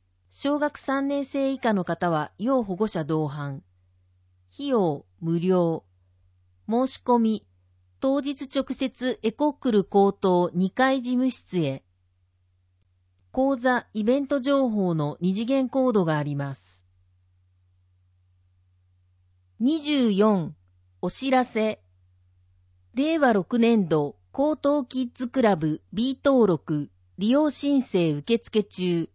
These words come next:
集中募集期間、十二月十五日金曜まで。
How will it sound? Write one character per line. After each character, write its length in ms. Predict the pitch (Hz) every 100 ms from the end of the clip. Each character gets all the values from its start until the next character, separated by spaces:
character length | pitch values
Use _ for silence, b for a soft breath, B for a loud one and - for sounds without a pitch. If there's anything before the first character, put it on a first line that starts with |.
| _ _ _ _ _ _ _ _
集 320 | - - 294 294
中 280 | - 294
募 180 | 277 269
集 300 | 254 269 262
期 180 | 240 247
間、 400 | - 165 139 139 _ _ _ _ _ 202
十 240 | 220 294
二 160 | 311 294
月 300 | 294 285 247
十 260 | 262 302
五 140 | 247 233
日 280 | 202 -
金 320 | - 226 254 262
曜 220 | 247 226
ま 160 | 175
で。 260 | 143 139 135